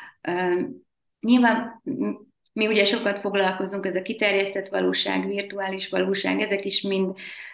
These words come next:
ö, jellemzően olyan szoftverek, megoldások, ötletek, amik egy picikét így kiváltják a, a, a valós világot, vagy helyettesítik, de, de én mindig azt szoktam mondani, hogy,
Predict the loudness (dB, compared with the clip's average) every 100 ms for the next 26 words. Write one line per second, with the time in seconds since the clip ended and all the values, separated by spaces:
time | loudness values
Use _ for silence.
0 | -8 0 2 4 4 4 2 0 -2 0
1 | 2 4 2 2 2 4 4 2 2 2
2 | -2 -6 -8 -4 0 0 0 -2 0 2
3 | 0 2 0 0 -2 -8 -6 -6 -6 0
4 | 2 2 0 -4 -8 -10 -8 -2 -2 -2
5 | -6 -6 -4 0 0 -2 -2 -2 -2 -2
6 | -4 -4 -8 -16 -18 -20 _ -4 2 4
7 | 4 4 2 2 4 4 2 0 -4 -2
8 | 0 2 2 0 -4 -8 -10 -6 -4 -4
9 | -4 -2 -2 -2 -2 -4 0 2 2 0
10 | -2 -2 -2 0 0 -2 -10 -8 -4 0
11 | 2 4 2 0 0 -2 -4